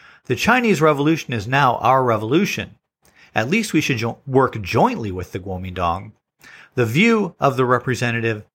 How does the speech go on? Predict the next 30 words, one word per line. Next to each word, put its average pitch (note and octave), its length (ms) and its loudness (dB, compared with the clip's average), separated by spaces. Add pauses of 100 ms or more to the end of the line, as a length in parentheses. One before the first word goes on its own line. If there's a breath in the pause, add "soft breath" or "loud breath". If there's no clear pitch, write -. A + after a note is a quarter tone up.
is A2 200 -6
incorrect. G#2 720 -4 (720)
End A2 220 -6
quote. - 280 -8 (880)
Now, C#3+ 340 0 (300 loud breath)
all C4+ 160 4
the A#3+ 120 4
real E3+ 360 2
debate C3 300 2
on A#2+ 140 -2
this G#2+ 160 -8
question G#2+ 400 -4
had A2 160 -2
apparently C#3 520 -2
happened A2 380 -4
behind G2+ 360 -6
the F#2 80 -14
scenes G#2 320 -12
before F#2+ 340 -10
the F2 80 -12
Congress. - 680 -6 (640 loud breath)
Uh, A2+ 240 -2
reports F3 500 2
people D3 300 -4
who C3+ 140 0
attended C#3+ 380 -2
the A#2 80 -2
Congress, C#3+ 760 -2 (360 loud breath)
uh, A#2 220 0
made E3 640 2